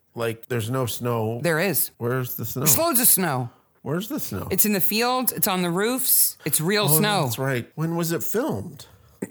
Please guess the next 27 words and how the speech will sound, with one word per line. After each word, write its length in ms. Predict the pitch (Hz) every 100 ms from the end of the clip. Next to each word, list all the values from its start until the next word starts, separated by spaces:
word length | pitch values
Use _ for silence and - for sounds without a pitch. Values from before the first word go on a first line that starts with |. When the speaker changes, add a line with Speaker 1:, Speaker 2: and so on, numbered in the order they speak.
| -
Speaker 2:
<laughs> 540 | - - - - -
I 140 | 151 214
don't 160 | 311
know. 160 | 247 214
You 180 | 233 294
said 320 | - 240 175
it. 260 | 143 - - - -
<laughs> 500 | - - - - -
Speaker 1:
Just 240 | 95 -
read 280 | - 101 175
this 160 | -
stuff 360 | - - 202 -
off 240 | 339 -
the 60 | - 311
top 260 | - - -
of 60 |
the 100 | 113
show. 440 | - 123 107 117 -
Speaker 2:
<laughs> 60 | - - - - - - - _ - _ _ - - - _ _ -
Speaker 1:
It 60 |
was 160 | 147 -
filmed 300 | 165 175 175
in 80 | 175
October 480 | 160 - 180 165 170
and 80 |
November, 600 | 160 143 165 185 113 - -
so 480 | - 113 113 -